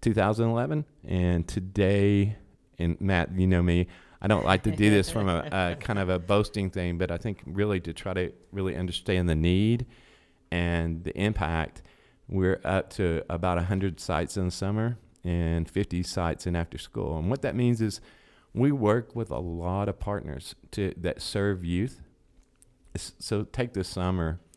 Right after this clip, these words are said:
Speaker 1: this is what's really important to us, is out of that hundred,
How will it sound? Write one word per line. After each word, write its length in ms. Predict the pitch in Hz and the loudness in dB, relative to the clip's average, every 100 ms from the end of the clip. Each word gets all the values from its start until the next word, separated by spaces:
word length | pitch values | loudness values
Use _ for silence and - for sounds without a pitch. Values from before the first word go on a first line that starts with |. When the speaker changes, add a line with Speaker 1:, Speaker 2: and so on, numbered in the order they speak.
| _ - | _ -6
Speaker 1:
this 180 | 120 120 | -4 -2
is 100 | 113 | -4
what's 320 | 107 - - | -4 -6 -4
really 280 | 98 92 87 | -2 2 2
important 340 | 85 107 87 | 0 -2 -2
to 100 | 87 | -4
us, 400 | 78 90 85 - - _ _ _ _ _ | -2 -2 -2 -6 -16 _ _ _ _ _
is 260 | 101 101 - - | 0 0 0 -4
out 140 | 101 | -2
of 80 | 101 | 0
that 160 | 87 | -2
hundred, 520 | 87 98 98 85 80 | -2 -2 0 0 -2